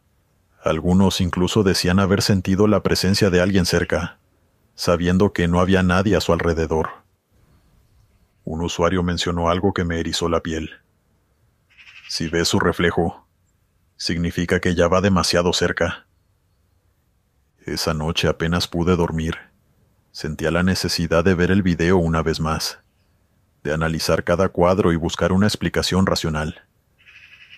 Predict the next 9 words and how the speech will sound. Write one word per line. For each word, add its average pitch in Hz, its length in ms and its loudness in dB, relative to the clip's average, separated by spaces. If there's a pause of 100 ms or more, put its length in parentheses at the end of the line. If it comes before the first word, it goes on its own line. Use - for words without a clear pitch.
(100)
Me 80 160 -4
repetía 82 460 0
a - 20 0
mí 85 160 0
mismo 90 360 0
que 80 200 -2
no 80 120 -2
era 80 160 0
nada, 80 460 -2